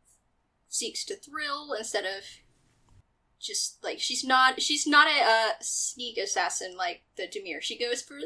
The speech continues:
the thrill and, like I said, the drama of it all, and she is the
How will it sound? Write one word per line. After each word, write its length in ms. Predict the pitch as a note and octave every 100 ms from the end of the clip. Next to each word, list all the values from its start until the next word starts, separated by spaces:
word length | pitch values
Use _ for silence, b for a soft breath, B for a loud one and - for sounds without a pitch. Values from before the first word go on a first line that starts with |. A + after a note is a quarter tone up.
| -
the 80 | F4
thrill 540 | - G#3 G3+ G#3 - _ _ _ _
and, 240 | C4 C4 C4
like 200 | B3 B3+
I 60 |
said, 220 | C#4 - F#3
the 80 |
drama 360 | G#3+ G3+ G3+ G#3+
of 160 | G#3+ G#3+
it 120 | A3
all, 320 | F#3 F#3 G3+
and 200 | - G3+
she 280 | G#3 - B3
is 340 | - A3+ - -
the 320 | - - G3+